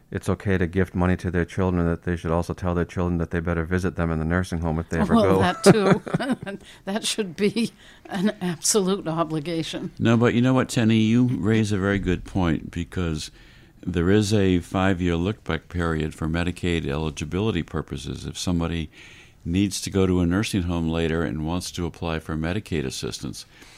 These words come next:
Speaker 3: I guess you could argue in some ways that maybe that giving money away is not the best way to try to become eligible.
Speaker 2: Not if you see a nursing home in your near future, no.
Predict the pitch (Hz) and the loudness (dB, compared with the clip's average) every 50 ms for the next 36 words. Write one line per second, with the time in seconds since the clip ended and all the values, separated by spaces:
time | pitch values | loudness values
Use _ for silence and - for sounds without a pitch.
0 | - - - - - _ _ - 90 87 110 104 - 98 92 - - 107 95 95 | -20 -20 -20 -20 -20 _ _ -6 -2 0 0 0 0 -4 -4 -2 0 2 2 4
1 | 95 98 92 92 87 85 82 80 - - 110 104 98 92 90 85 78 - 87 78 | 4 2 2 2 2 2 2 0 0 0 2 2 2 2 2 0 0 -2 -2 -2
2 | - - _ _ _ _ _ - _ _ _ - - - - - - - 78 82 | -2 -4 _ _ _ _ _ -20 _ _ _ -20 -20 -20 -20 -18 -12 -6 -2 0
3 | 90 95 95 95 92 90 82 90 87 82 69 - - - - - 95 90 95 95 | 0 2 2 2 2 2 2 2 0 -2 -2 -4 -8 -16 -18 -16 -8 -4 -4 -2
4 | 92 95 90 85 82 87 90 90 87 85 80 80 85 90 90 87 85 82 80 76 | -2 0 -2 -2 0 0 0 2 2 0 0 0 0 0 0 0 0 0 -2 -4
5 | - - 82 82 - - 80 78 85 82 80 - - 82 80 80 78 76 - - | -4 -4 -6 -6 -6 -8 -8 -6 -6 -6 -6 -6 -6 -6 -6 -6 -6 -8 -8 -6
6 | 92 82 82 78 78 82 78 - 85 80 78 78 80 71 60 76 87 90 90 82 | -6 -6 -6 -6 -8 -10 -8 -6 -4 -2 -2 -2 -2 -4 -4 -6 -6 -6 -6 -6
7 | 73 80 73 65 69 69 71 71 - _ - - _ - - - - - - - | -6 -8 -8 -6 -6 -6 -6 -8 -10 _ -20 -20 _ -20 -20 -20 -20 -20 -20 -20
8 | - - - - - - - 175 170 170 185 196 208 185 - - - 202 196 196 | -20 -20 -20 -20 -20 -10 -6 -2 0 0 0 0 0 -2 -4 -4 -4 -2 -2 -2
9 | 208 190 - 269 - - - - 220 202 196 190 190 190 190 196 175 - 220 190 | -4 -8 -10 -8 -2 0 0 2 2 2 0 0 0 0 0 -2 -2 -2 -2 -2
10 | 180 156 185 185 185 185 185 185 180 170 170 175 185 185 185 175 165 - - - | -2 0 0 0 2 2 2 2 2 2 2 0 0 0 -2 -2 -4 -6 -8 -6
11 | 202 208 202 - - 165 147 147 156 160 175 165 - - | -6 -6 -6 -4 -4 -4 -4 -2 -2 -2 -2 -2 -2 -4